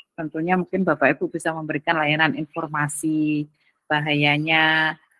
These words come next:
eh, seks bebas itu seperti apa, bagaimana bisa menghormati teman yang lawan jenis gitu ya. Bapak Ibu bisa mengambil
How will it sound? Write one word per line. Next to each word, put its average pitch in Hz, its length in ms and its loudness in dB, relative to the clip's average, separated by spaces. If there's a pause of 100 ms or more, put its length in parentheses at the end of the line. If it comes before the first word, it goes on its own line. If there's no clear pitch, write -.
(180)
eh, 139 120 -2
seks 151 200 -2
bebas 151 400 -2
itu - 80 -10
seperti 151 400 -2
apa, 156 560 4
bagaimana 151 480 0
bisa 151 240 -2
menghormati 147 880 0
teman 151 240 0
yang 147 220 4 (420)
lawan 151 320 2
jenis 156 800 0
gitu 156 240 2
ya. 156 240 6 (480)
Bapak 151 160 0
Ibu 226 80 -2
bisa 208 240 2
mengambil 180 480 4